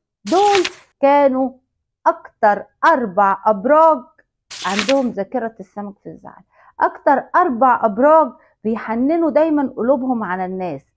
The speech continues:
اكتر اربع ابراج عندهم لا مبالاه للحزن ولا مبالاه للضيق. ربنا يا رب يحلي ايامكم كلها. تحياتي ليكم وتحياتي لكل الابراج الحنينه الطيبه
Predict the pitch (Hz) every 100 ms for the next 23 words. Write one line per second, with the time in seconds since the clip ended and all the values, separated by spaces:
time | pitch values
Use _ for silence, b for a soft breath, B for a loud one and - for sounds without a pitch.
0 | b b b 220 247 - 208 - - 262
1 | 202 208 185 185 180 220 240 202 165 165
2 | 185 180 247 233 226 220 _ _ _ _
3 | _ 202 269 254 233 190 196 220 240 214
4 | 185 - 214 214 190 190 185 226 269 262
5 | 196 202 247 233 180 156 240 247 b b
6 | b 185 208 370 392 277 285 247 226 233
7 | - 254 285 233 180 202 247 294 - 220
8 | 196 196 196 254 285 262 208 - 214 226
9 | 330 381 269 240 294 294 269 240 196 190
10 | - 196 240 254 247 233 220 294 294 262
11 | - 180 190 226 208 185 196 202 180 180
12 | 190 214 180 _ 175 180 202 185